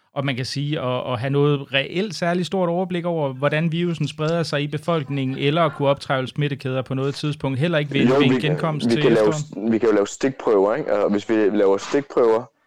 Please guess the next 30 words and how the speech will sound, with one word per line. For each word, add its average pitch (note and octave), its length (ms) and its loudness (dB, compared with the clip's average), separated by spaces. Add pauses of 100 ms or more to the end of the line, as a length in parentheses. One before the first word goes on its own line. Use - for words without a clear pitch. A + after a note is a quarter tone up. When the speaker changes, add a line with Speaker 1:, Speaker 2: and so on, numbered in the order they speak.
(500)
Speaker 2:
øh, G2+ 460 4 (720)
altså, - 160 -4
selvfølgelig C3 280 0
synes A#2+ 140 -2
jeg, A2 140 4 (300)
at, F2 220 0
at G2 160 -2
det B2 80 2
der C3+ 60 2
med, A#2 120 4
at G2+ 100 2
vi G#2 140 -2
burde C3 240 2
teste G2 340 0
meget E2 220 -2
mere, C#2+ 220 -4
det, G#2 260 -2
selvfølgelig A#2+ 300 0
gør G2+ 120 4
vi F2+ 80 0
det. F#2 140 -2
Til, - 240 -2
der A2 60 4
er A2 60 2 (100)
intet D3 340 2
dumt G#2 180 2
i G2+ 40 4
at F#2+ 120 2
teste F#2+ 320 -2
meget. D#2+ 360 -4